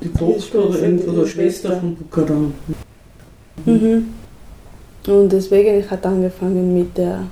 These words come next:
Speaker 2: mit seiner Partei. Weil die Leute, die dort geblieben ist,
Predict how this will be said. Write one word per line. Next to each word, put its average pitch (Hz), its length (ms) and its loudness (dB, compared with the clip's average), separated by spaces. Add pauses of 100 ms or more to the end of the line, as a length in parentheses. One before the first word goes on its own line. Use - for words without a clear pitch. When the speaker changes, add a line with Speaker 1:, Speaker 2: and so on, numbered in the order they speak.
(680)
Speaker 2:
mit 208 240 -2
seiner 233 340 2
Partei. 180 540 -2 (920)
Weil 190 240 2 (180)
die 180 100 0
Leute, 190 340 2
die 196 280 2
dort 190 240 2
geblieben 233 640 2
ist, - 160 -4